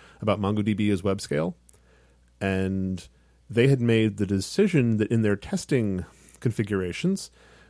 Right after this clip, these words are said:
they were gonna turn off a lot of those locking things because, hey,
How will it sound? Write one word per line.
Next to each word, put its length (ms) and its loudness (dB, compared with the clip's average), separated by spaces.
they 80 4
were 100 4
gonna 140 0
turn 180 -2
off 180 -4
a 40 -2
lot 200 2
of 100 2
those 280 0
locking 320 -4
things 300 -10
because, 320 -2
hey, 480 0